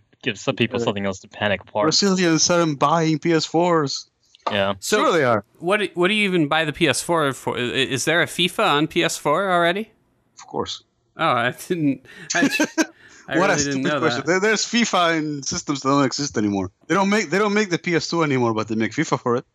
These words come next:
Speaker 3: I'm sorry that I asked that stupid question.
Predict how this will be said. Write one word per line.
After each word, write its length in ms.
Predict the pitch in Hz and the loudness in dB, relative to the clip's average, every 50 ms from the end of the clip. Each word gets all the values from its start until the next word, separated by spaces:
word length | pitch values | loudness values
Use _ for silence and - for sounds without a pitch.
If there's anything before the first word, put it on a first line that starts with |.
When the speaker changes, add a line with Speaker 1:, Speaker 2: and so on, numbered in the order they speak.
| _ - | _ -8
Speaker 3:
I'm 160 | - 139 120 | -6 -6 -4
sorry 320 | - - 143 127 123 127 127 | -2 0 0 2 2 2 0
that 120 | 127 131 | 0 0
I 60 | 139 | 0
asked 280 | 139 135 135 135 - - | 2 0 0 -2 -4 -6
that 140 | 143 131 - | -6 -4 -4
stupid 440 | - - - - 120 117 - 131 - | -4 -6 -2 -2 -4 -2 -2 -6 -2
question. 500 | - 143 135 - - - 113 104 113 | 0 0 0 0 -2 -6 -6 -6 -8